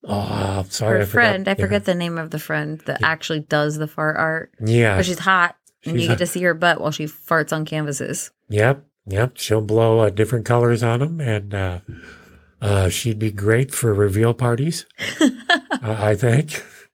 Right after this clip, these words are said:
Speaker 2: It's a different kind of baby shower.
Speaker 1: That's, yeah, yeah, that's a whole different one.
Speaker 2: <sighs>
Speaker 1: But fart art, oh, Trash Tuesday,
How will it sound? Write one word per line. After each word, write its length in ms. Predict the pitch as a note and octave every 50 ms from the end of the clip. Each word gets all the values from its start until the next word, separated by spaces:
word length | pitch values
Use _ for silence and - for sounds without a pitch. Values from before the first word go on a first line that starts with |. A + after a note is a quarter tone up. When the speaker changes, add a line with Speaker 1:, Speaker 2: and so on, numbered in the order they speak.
| _ _ _ _ _ - _ _ _ - - - A4+ G#4 F4 - - - -
Speaker 2:
It's 100 | - -
a 60 | D#4 C#4+
different 360 | A3 - G3+ G3 G#3+ G3 G#3
kind 160 | A3+ G#3 G3+
of 100 | G3+ G3+
baby 260 | - F#3 F#3 F3+ G3
shower. 300 | G#3 - - - B3 A#3+ A#3+
Speaker 1:
That's, 520 | - C#4+ - C3 D#4 - - - - - -
yeah, 280 | A#2 A#2+ A#2+ B2 C3+ D3
yeah, 260 | D3 A#2 A2 A2+ A#2+ C#3 -
that's 220 | G#2 G#2+ A#2 -
a 60 | C3
whole 160 | A2 A#2+ A#2
different 340 | G#2 A2+ A2 G#2+ - A2+ G#2+
one. 240 | G#2+ G#2+ A#2 A#2+ B2 -
Speaker 2:
<sighs> 580 | - - - - - - - F#4+ F#4+ F#4+ F#4+
Speaker 1:
But 260 | F4+ A2+ A2 A2 - -
fart 640 | - - - - - - B2+ A#2+ B2 B2+ C3 C3 -
art, 420 | A#2 A2+ G#2+ G#2 G2 F#2+ F#2+ - -
oh, 400 | A#2 B2 B2+ B2+ A#2 G2+ F2+ - _ _ _ - - - _ _ _ _
Trash 500 | - - - C3+ A#2+ B2+ C#3 D3 C#3+ - -
Tuesday, 560 | - C3+ C3 B2+ B2+ B2 - - F2+ E2+ F#2